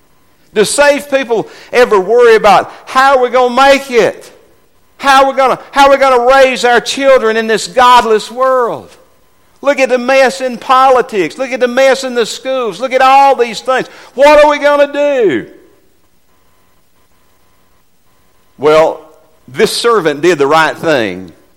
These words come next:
He cried out to the one whose name is God Saves. And he said to him, "What shall we do?"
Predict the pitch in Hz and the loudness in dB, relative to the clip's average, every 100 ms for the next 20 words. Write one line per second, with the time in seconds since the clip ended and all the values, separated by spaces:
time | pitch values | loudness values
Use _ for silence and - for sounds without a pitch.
0 | _ _ _ _ _ _ 202 202 - 208 | _ _ _ _ _ _ -8 -6 -2 2
1 | 190 156 156 139 120 - 127 123 147 143 | 2 2 2 2 0 -4 -8 -6 -4 -4
2 | 135 139 123 131 139 131 117 110 113 123 | -6 -10 -14 -8 -4 -4 -4 -8 -10 -10
3 | 127 101 95 101 - - - _ _ _ | -6 -6 -6 -10 -16 -18 -20 _ _ _
4 | _ _ 98 131 120 104 - - 104 85 | _ _ -2 0 0 -2 -10 -6 -6 -6
5 | 71 64 65 - - - - _ _ _ | -10 -20 -20 -20 -20 -20 -20 _ _ _
6 | _ _ _ _ _ - 101 156 226 - | _ _ _ _ _ -18 -10 -6 -4 -2
7 | 214 175 151 147 160 135 110 101 95 87 | 0 0 -2 -2 -4 -2 -4 -6 -14 -20
8 | _ _ _ _ _ _ _ _ 120 151 | _ _ _ _ _ _ _ _ -4 0
9 | 170 - - 165 143 104 101 92 98 - | 0 -2 -8 -4 -2 0 -2 -4 -8 -14
10 | _ _ _ _ _ _ _ _ _ _ | _ _ _ _ _ _ _ _ _ _
11 | _ _ _ _ 98 98 92 82 69 | _ _ _ _ -16 -16 -12 -12 -12